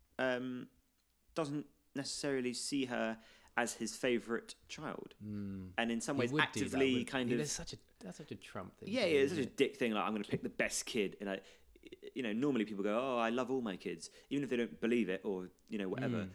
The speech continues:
Speaker 1: You say that, and you say it to the very, very end.
Speaker 2: He has to. He just has to be different, doesn't he?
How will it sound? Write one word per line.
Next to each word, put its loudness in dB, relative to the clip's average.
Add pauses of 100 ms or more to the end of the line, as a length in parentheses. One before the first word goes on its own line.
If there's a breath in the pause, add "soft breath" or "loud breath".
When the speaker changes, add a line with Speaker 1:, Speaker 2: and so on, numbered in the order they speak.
(140)
Speaker 1:
You -4
say 0
that, -2
and -10
you -8
say -2
it -8
to -10
the 0
very, 2
very 2
end. -2
Speaker 2:
He 0
has -2
to. -6
He -4
just -4
has -4
to -8
be -2
different, -8
doesn't -12
he? -10